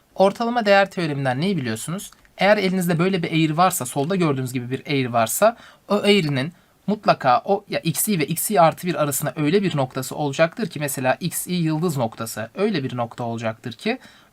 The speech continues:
bu farklarını alıp uzaklığa böldüğünüzdeki ortalama değişim aslında buradaki teğete, yani şu noktadan geçen teğetin eğimiyle aynı olacaktır, değil mi?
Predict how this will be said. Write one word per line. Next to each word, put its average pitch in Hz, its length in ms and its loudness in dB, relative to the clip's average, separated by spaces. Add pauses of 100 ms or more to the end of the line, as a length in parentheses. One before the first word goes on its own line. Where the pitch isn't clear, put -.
bu 170 340 4 (520)
farklarını 208 600 2
alıp 160 320 0 (360)
uzaklığa 180 560 4
böldüğünüzdeki 123 680 -4
ortalama 190 680 2 (200)
değişim 135 460 0 (260)
aslında 165 360 0
buradaki 202 420 -2
teğete, 160 360 0
yani 127 200 0
şu 165 420 -2
noktadan 123 480 -4
geçen 202 340 -2 (200)
teğetin 180 320 -2
eğimiyle 180 480 2
aynı 175 340 4
olacaktır, 110 540 -8
değil 196 140 -6
mi? 107 140 -10